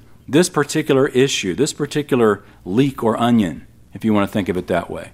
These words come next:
Th-, this part of the old life that I want to go back to.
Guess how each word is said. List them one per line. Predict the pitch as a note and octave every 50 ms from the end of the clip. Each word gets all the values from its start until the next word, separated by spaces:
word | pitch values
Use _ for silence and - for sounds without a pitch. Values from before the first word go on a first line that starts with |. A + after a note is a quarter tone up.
| - - - -
Th-, | - C3 B2+
this | C3 C3+ F#3 G3 -
part | - - - D#3+ E3 E3+ D#3+
of | D3+
the | B2+ A#2+
old | A#2 B2 C#3 D#3+ E3 C#3+
life | C3 A#2 F#2+ F2 E2+ F2 -
that | - A2+ G#2+
I | A2
want | A2 A#2 C3 D3 D#3
to | D#3
go | C3 B2+ A2+
back | G2 G#2+ G2+ A#2+ C#3+ - -
to. | - - B2 G2 E2+ -